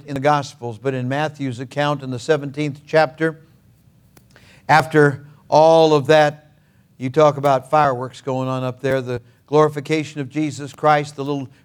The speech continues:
preview of what he's gonna look like in the millennium. And then when they opened their eyes, when they lifted up their eyes, Peter, James, and John, it says, they saw no man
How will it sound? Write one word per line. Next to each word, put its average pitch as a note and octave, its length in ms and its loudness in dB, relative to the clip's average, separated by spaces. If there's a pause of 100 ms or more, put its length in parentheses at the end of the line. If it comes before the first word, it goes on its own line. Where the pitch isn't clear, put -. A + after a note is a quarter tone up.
preview D#3 580 0
of C3+ 80 -2
what D3 160 0
he's C#3+ 140 -4
gonna C#3+ 180 -2
look C#3+ 200 -4
like C#3+ 240 0
in C3+ 80 -8
the C3 80 -6
millennium. D3 540 -4 (1900)
And C#3 160 0
then D3+ 400 0
when C#3+ 480 4
they C#3 340 4
opened D#3+ 600 0
their C#3+ 260 -2
eyes, A#2+ 720 -4 (260)
when A#2 120 -14
they A2+ 100 -6
lifted D3 360 0
up C#3+ 160 0
their C3+ 180 -2
eyes, A#2 720 -4 (520)
Peter, C#3+ 180 0
James, C#3 380 -2
and B2+ 120 -4
John, C3+ 520 2
it C3 220 -10
says, B2 600 -2 (280)
they A#2+ 140 0
saw B2+ 480 4 (100)
no B2+ 320 -2
man A2 500 -6